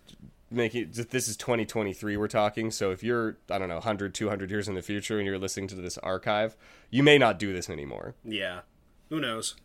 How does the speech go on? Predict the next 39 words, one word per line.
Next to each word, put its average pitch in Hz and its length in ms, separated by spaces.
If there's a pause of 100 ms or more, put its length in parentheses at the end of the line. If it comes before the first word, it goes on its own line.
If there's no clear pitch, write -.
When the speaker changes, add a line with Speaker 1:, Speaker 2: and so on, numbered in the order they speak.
(160)
Speaker 1:
Yeah. - 140
Speaker 2:
But 143 180
for 127 160
Speaker 1:
Yeah, 156 60
Speaker 2:
now, 170 280
Speaker 1:
my 131 120
Speaker 2:
my 135 420
best 135 240
friend 123 240
and 123 140
hetero 123 340
life 117 240
mate, 117 280
Alexander 117 540
Bennett 120 280
Johnson, 120 560 (600)
<laughs> - 640
has 185 180
given 160 240
me 156 100
permission 147 420
to 143 80
hang 143 160
his 139 160
ankle 131 240
bone 123 260
by 123 140
the 127 140
river. 120 400 (1040)
Speaker 1:
Mm-hmm. 110 440 (160)
And 123 140
who's 147 200
got, 127 320
who's 131 220
gonna 120 180
hang 101 180
your 101 160
ankle 101 220
bone? 123 300